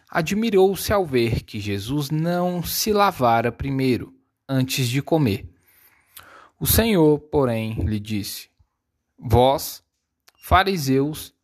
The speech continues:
limpais o exterior do co-, do copo, do copo e do prato,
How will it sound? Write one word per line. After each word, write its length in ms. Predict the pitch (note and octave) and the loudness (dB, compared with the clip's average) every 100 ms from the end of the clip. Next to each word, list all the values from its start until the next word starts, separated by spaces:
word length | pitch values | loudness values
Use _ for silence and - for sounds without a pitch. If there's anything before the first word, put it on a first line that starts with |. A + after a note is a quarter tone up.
| _ | _
limpais 600 | D#3 A3+ - G3 F#3+ G3 | -4 -2 0 2 2 2
o 60 | G3+ | -6
exterior 680 | - - G3+ G3+ D3+ D3 | -8 -6 -4 0 0 0
do 160 | C#3+ D#3 | -2 -8
co-, 540 | - - D3 D#3 - _ _ _ _ _ _ _ _ _ | -10 0 0 0 -6 _ _ _ _ _ _ _ _ _
do 180 | C#3 B2+ | -4 -2
copo, 800 | - - F#3 F#3+ - G#3+ G#3 - _ _ - | -2 0 2 2 -4 -6 -6 -6 _ _ -8
do 140 | C#3+ | -8
copo 640 | - F3 G3 G3+ A3 - | -2 4 4 2 -12 -12
e 80 | F#3 | -12
do 160 | F3 G#3 | -8 -8
prato, 540 | - G#2 G2 _ - | -4 -6 -6 _ -20